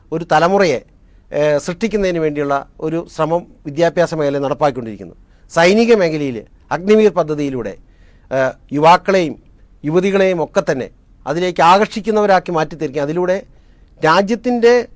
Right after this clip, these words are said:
സൈനിക സംവിധാനത്തിന് തന്നെ പ്രഹരമേൽപ്പിക്കുന്ന ഒരു പദ്ധതി നടപ്പാക്കുകയും ചെയ്തിരിക്കുന്നു. അതുപോലെ തന്നെ ക്രിമിനൽ കുറ്റനിയമം ഭേദഗതി ചെയ്തു എന്ന് പറയുന്നു. എന്താ ചെയ്തിരിക്കുന്നത്? പേരുകൊണ്ട്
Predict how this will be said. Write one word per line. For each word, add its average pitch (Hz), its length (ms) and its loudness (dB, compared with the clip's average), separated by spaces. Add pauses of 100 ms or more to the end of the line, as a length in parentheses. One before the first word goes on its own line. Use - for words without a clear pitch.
(160)
സൈനിക 202 440 2
സംവിധാനത്തിന് 214 840 0
തന്നെ 196 280 -4 (720)
പ്രഹരമേൽപ്പിക്കുന്ന 156 720 2 (300)
ഒരു 175 140 -2
പദ്ധതി 160 360 -2
നടപ്പാക്കുകയും 156 460 -2
ചെയ്തിരിക്കുന്നു. 98 440 -10 (460)
അതുപോലെ 202 240 4
തന്നെ 196 120 2
ക്രിമിനൽ 214 360 2
കുറ്റനിയമം 160 540 -4 (560)
ഭേദഗതി 202 400 6
ചെയ്തു 175 260 0
എന്ന് 143 120 -2
പറയുന്നു. 107 280 -6 (160)
എന്താ 156 220 2
ചെയ്തിരിക്കുന്നത്? 214 680 -2 (560)
പേരുകൊണ്ട് 269 720 4